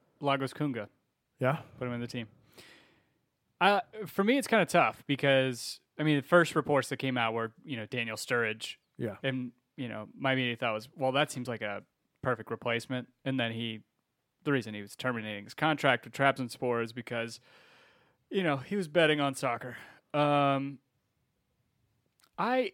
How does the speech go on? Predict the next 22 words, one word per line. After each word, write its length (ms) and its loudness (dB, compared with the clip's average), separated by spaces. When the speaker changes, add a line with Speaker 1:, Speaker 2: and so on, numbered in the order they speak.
Speaker 1:
it's 200 2
tough 360 4
because 340 2
a 80 0
quarter 240 6
of 60 2
a 60 2
million 220 2
dollars 240 6
worth 120 -2
of 80 -6
salary 760 4
is 180 -2
obviously 380 -2
not 160 -2
gonna 120 -4
get 120 -4
you 100 -6
a 60 -6
Joseph 280 -6
Martinez 460 -8
replacement. 480 -8